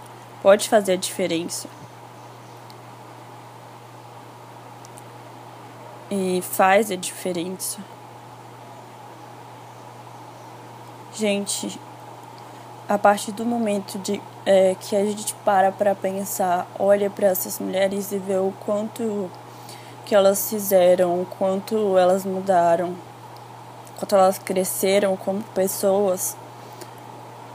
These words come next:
eu preciso encaixar também outra, outro quesito, que são mulheres missionárias.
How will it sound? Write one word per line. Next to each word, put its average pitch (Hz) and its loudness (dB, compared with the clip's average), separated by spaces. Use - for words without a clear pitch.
eu 196 0
preciso 196 0
encaixar 185 2
também 180 0
outra, 175 2
outro - -10
quesito, 180 -4
que - -6
são 170 -2
mulheres 170 0
missionárias. 160 -4